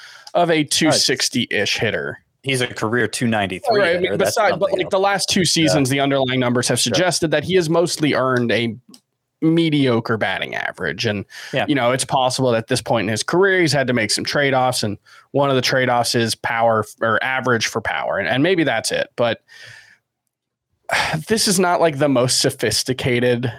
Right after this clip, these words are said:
Speaker 1: way of analyzing a player, but it's, part of it is just, like, it's Mookie Betts.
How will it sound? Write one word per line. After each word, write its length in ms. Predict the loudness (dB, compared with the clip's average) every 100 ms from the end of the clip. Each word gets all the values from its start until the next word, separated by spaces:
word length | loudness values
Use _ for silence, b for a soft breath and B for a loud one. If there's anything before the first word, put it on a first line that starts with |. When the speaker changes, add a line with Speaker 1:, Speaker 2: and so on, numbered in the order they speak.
| -12 -4
Speaker 1:
way 460 | 0 2 2 2
of 180 | 2 2
analyzing 640 | 0 2 2 2 2 0
a 100 | 0
player, 360 | 0 2 4 2
but 260 | 0 0
it's, 400 | 0 0 -2 -4 -6 _ _ _ _ _ _ _ -8
part 260 | -2 2 2
of 100 | 4
it 80 |
is 140 | 2 2
just, 220 | 0 2
like, 300 | 0 0 -6 _ _ _ _ _ -4
it's 240 | -2 2 2
Mookie 420 | 2 2 -6 -6
Betts. 600 | -6 -6 -10 -8 -8